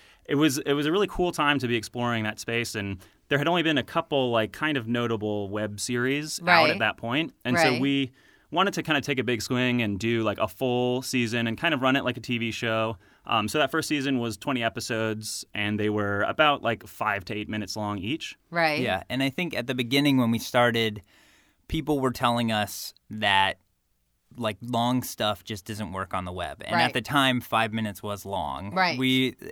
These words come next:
Speaker 3: and, uh, YouTube was mainly a place that people were going to watch a dog on a skateboard for five seconds. They
Speaker 2: Right.
Speaker 3: weren't, there, um, the player just wasn't at the same quality, and people just weren't spending a lot of time there. So
Speaker 2: Right.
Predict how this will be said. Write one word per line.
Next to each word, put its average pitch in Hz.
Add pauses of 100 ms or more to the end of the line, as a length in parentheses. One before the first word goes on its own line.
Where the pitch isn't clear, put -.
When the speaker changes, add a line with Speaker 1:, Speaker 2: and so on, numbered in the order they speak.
Speaker 3:
and, 120 (460)
uh, - (120)
YouTube 139
was 123
mainly 120
a 113
place 107
that 104
people 110
were 107
going 104
to 104
watch 95 (120)
a 113
dog 107
on 104
a 98
skateboard 95
for 95 (220)
five 98
seconds. -
They 120
Speaker 2:
Right. 120
Speaker 3:
weren't, 120 (100)
there, 131 (500)
um, 113
the 110
player 160
just 131
wasn't 117 (400)
at 117
the 117
same 117
quality, 120
and 123
people 117
just 107
weren't 110
spending 107
a 101
lot 98
of 90
time 98
there. 156
So 143
Speaker 2:
Right. 117